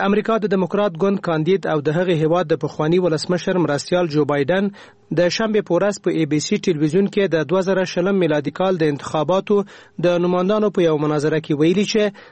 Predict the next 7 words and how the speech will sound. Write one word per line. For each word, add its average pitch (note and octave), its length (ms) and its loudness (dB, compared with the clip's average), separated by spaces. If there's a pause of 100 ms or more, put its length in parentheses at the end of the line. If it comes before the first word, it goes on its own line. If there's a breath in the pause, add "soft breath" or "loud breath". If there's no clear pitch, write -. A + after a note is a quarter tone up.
(200 loud breath)
د D#3+ 180 0
افغانستان E3 560 -2
متحد D3+ 420 -4
کول F3 400 0
امکان E3+ 460 -2 (240)
نه F3 60 2 (100)
لري. C#3+ 240 0